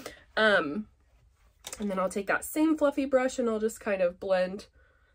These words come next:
those two together real quick. Then I'm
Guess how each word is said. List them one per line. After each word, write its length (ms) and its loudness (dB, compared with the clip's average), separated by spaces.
those 220 4
two 180 -8
together 460 4
real 180 4
quick. 360 0
Then 840 2
I'm 100 0